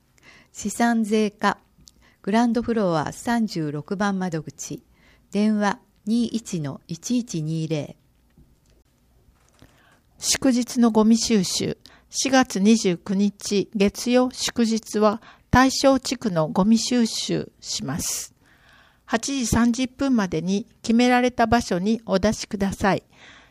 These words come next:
Speaker 2: 収集日はゴミカレンダーにも掲載していますので、ご確認の上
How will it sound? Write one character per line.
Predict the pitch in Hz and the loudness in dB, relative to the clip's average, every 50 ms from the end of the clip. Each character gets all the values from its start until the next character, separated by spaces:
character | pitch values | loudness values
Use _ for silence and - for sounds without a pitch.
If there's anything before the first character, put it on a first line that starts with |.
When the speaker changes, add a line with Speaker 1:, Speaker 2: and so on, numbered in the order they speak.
| _ _ _ _ | _ _ _ _
Speaker 2:
収 | - - 285 294 294 | -6 2 2 2 2
集 | - - - 311 302 | 2 2 4 4 4
日 | 240 175 165 160 | 4 4 2 2
は | 165 175 196 - - | 4 2 2 0 -2
ゴ | 208 208 214 | 0 2 4
ミ | 220 254 269 | 4 4 2
カ | - - 262 254 | 2 2 2 4
レ | 262 269 262 | 6 6 6
ン | 247 226 | 6 6
ダ | 214 190 190 190 | 6 4 4 6
ー | |
に | 220 254 | 6 6
も | 269 233 175 | 6 4 2
掲 | - - - 208 208 208 | 0 -2 2 2 2 2
載 | 202 - 220 196 202 | 2 0 0 0 0
し | 208 - - | 0 -2 0
て | - 202 202 | 2 4 4
い | 196 190 | 4 2
ま | 196 190 214 | 2 -2 -2
す | - - - | -4 -6 -8
の | - - 139 - | -8 -8 -8 -6
で、 | - 185 220 - - - - _ _ | -6 -6 -6 -8 -16 -20 -20 _ _
ご | - 202 | -4 -4
確 | 196 - 226 226 - - 226 | 0 0 -2 -2 -2 -2 -2
認 | 214 214 214 208 | 0 0 0 0
の | 208 208 202 196 | 0 0 0 2
上 | 208 247 294 277 | 2 2 2 0